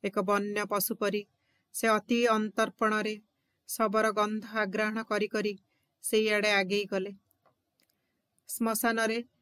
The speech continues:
ବେତସଲତାର ବେଷ୍ଟିତ ଏକ ନିଭୃତ କୋଣରେ ଗୋଟିଏ ସମାଧି ଗହ୍ୱରର ଖଣ୍ଡେ ପଥର ତଳେ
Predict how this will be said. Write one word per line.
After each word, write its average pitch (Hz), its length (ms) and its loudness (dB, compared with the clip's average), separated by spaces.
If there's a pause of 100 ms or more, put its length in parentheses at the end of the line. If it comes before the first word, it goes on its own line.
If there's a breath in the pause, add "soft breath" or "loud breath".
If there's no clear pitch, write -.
(140)
ବେତସଲତାର 220 800 2
ବେଷ୍ଟିତ 220 500 -2 (120)
ଏକ 208 160 -4
ନିଭୃତ 214 520 -2
କୋଣରେ 208 440 -2 (600)
ଗୋଟିଏ 240 340 4
ସମାଧି 226 460 0
ଗହ୍ୱରର 220 600 0
ଖଣ୍ଡେ 214 340 -2
ପଥର 214 420 -4
ତଳେ 208 280 -2